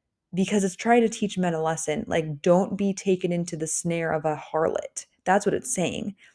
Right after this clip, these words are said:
It's not saying, "Beware of the girl in your church who's wearing a sundress because she might try to get you to sleep with her."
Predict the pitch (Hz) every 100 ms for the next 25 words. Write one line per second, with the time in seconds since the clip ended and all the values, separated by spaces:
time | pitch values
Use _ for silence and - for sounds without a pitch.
0 | _ _ 202 196 208 226 285 285 - 160
1 | 147 156 175 - - _ _ - 160 208
2 | 170 208 277 262 226 190 208 220 196 170
3 | 156 - _ - - 233 190 151 151 175
4 | 160 185 180 151 143 - 208 226 202 143
5 | 131 - - 165 165 147 - 160 156 165
6 | 185 226 226 - 170 165 151 139 170 180
7 | 156 151 - - 202 160 -